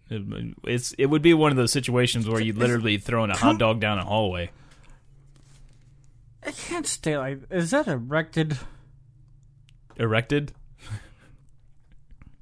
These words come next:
Speaker 1: I, I, I wouldn't know. I wouldn't know what an erect, uh, elephant cock looks like.
Speaker 2: Ooh. Elephant sex.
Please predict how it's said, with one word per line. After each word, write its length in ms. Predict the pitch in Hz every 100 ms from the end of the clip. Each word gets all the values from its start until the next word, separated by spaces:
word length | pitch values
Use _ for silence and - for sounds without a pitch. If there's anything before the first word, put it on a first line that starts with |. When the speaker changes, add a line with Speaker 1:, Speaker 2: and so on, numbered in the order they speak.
| - - - - - _ _ _ _ _ -
Speaker 1:
I, 240 | 110 107
I, 220 | 87 98 107 104 98 101
I 40 |
wouldn't 460 | 95 104 101 104 -
know. 400 | 143 139 92 92
I 40 | 110
wouldn't 220 | 117 117
know 140 | 120
what 100 | 113 98
an 40 | 95
erect, 560 | 107 104 104 101 -
uh, 340 | 107 92 90 85 - _ _ _ _ _ _ _
elephant 420 | 117 113 101 101 -
cock 300 | 107 92 98
looks 200 | 92 98
like. 220 | 87 87 - - _ _ _ _ _ _ _ _ _ _ - -
Speaker 2:
Ooh. 300 | 254 330 143 - - _ _ _ _ _ _ _
Elephant 400 | 147 151 143 151
sex. 480 | - 226 202 -